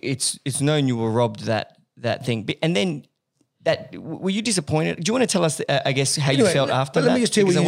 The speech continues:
Speaker 2: you
Speaker 1: I
Speaker 2: just
Speaker 1: wanna
Speaker 2: said. Uh, what you're saying, so, so true. Of course, I got, I got robbed at the Olympics, totally robbed through political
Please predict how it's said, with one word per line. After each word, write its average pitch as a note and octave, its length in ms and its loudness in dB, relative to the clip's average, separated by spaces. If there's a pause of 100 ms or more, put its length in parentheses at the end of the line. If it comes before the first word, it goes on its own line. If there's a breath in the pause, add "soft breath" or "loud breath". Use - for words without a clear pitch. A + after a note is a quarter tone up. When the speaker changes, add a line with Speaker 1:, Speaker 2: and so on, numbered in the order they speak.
(120)
Speaker 2:
you D3+ 60 4
Speaker 1:
I - 20 2
Speaker 2:
just B2+ 40 0
Speaker 1:
wanna C3+ 140 -2
Speaker 2:
said. - 20 -2
Uh, D#3+ 100 -4
what G3 80 2
you're F3 100 2 (140)
saying, D#3+ 160 2
so, E3+ 260 2
so D3+ 220 0
true. E3+ 300 2
Of D#3+ 100 -4
course, B3 240 -2
I D#3 60 0
got, D3+ 200 0 (100)
I D3 80 -2
got D3 200 0
robbed D#3 220 4
at C#3 60 -2
the C3+ 80 -8
Olympics, B2+ 520 -6 (300)
totally E3 300 0
robbed D3 360 2 (200 loud breath)
through D#3 540 2 (920 soft breath)
political D#3 760 0